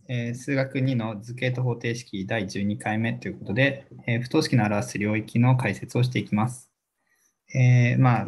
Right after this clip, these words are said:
よくわかる数学マイベストから、えー、百五十一から百五十六の問題から何問かピックアップして解説していきます。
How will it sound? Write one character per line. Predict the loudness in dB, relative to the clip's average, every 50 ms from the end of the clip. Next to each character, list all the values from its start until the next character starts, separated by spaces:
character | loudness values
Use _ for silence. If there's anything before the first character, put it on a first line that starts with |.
| 0 0 2
よ | 4 4 4
く | 4 2
わ | 2 2
か | 2 0
る | 0 0 -4 -6 -8
数 | -10 -4 -4 -2 -2
学 | -2 -4 -2 -2 -2 -2 -2 -2 -2
マ | 0 0
イ | 2
ベ | 0 0
ス | -2 -2
ト | -6 -6
か | -4 0 0
ら、 | 2 2 2 0 -2
え | -2 -2 -4 -4
ー、 | -6
百 | -8 -4 -2 0
五 | 2 2 2
十 | 2 0
一 | -4 -4 -6
か | -6 -6
ら | -6
百 | -6 -10 -12 -10 -6 -6
五 | -4 -4
十 | -4 -4 -2 -2 0 0 -2
六 | -2 -4 -4 -2 -2 -2
の | 0
問 | 0 -2 -2 -2 -4
題 | -4 -8 -6
か | -4 -2
ら | 0 0 0 0 -2
何 | -4 -4 -2 -2 -2
問 | -2 -4 -4 -4
か | -4 -4
ピ | -4 -6 -10
ッ | -12 -8
ク | -8 -10
ア | -10
ッ |
プ | -8 _ -8 -8
し | -4
て | -4 -4 -2
解 | -2 -4 -4
説 | -4 -6 -10 -8 -10
し | -12 -8
て | -8 -8
い | -8
き | -6 -6
ま | -6 -4 -4 -4 -6 -6
す。 | -8 -12 -16 -18 _